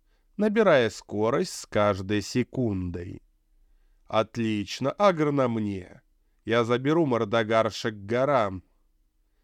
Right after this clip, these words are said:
Крикнув напоследок рыцарям и авантюристам,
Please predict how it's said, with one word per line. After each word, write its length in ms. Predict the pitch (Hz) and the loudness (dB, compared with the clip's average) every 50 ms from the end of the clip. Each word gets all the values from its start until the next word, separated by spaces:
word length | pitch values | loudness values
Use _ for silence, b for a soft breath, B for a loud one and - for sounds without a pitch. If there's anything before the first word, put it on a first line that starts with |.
| _ _ _ | _ _ _
Крикнув 520 | _ - 226 233 208 - - 156 139 - - | _ -2 0 0 0 0 0 -2 -2 0 0
напоследок 760 | 127 113 104 - 120 110 - - 117 117 110 107 110 104 - | -2 0 2 2 0 0 0 0 2 2 2 2 -2 -2 -2
рыцарям 540 | 117 113 113 110 104 - - 110 110 104 107 | -2 -2 -2 -4 -4 -6 -4 -2 -2 0 0
и 40 | 110 | 0
авантюристам, 1080 | 107 107 107 110 113 110 - - 180 196 214 202 165 - - - - 98 98 98 - | 0 0 0 -2 -4 -4 -4 -4 -2 0 0 -2 -2 -4 -8 -10 -10 -8 -8 -8 -12